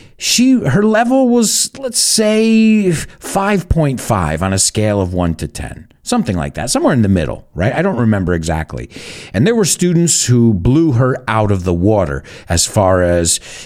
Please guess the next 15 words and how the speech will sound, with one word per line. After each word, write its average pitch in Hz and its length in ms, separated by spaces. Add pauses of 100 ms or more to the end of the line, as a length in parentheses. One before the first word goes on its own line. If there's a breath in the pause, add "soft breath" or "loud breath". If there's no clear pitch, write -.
(140 loud breath)
um, 85 760
you 180 120
know, 76 180
vocabulary, 98 1400
uh, 65 400 (220)
that 214 180
kind 101 200
of - 60
stuff. - 220 (220 loud breath)
To 135 100
blow 151 320
out 131 160
of 101 160
the 104 80
water 123 460